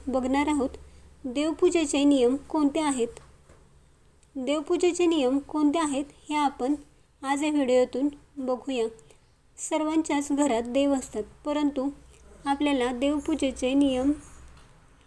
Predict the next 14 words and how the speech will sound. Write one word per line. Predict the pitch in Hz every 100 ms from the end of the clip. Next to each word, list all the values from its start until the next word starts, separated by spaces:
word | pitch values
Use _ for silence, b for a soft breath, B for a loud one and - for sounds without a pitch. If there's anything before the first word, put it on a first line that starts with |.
| - - -
माहीत | 269 277 294
असणं | 330 302 262 262 285 -
तितकंच | 311 - 277 277
गरजेचं | 302 285 233 262 294 269
असतं. | - 226 214 - - _ - - _ _ _ -
तर | 285 285
चला | 330 311
पाहूया | 330 349 330 330 269 285 285 -
कोणते | 311 285 277
देवपूजेचे | 302 302 277 277 254 254 285
नियम | 285 262 247
आहेत. | 247 240 - - - _ _ _ _ _
देवपूजा | 240 269 269 311 311
करताना | 320 339 - 294 254 269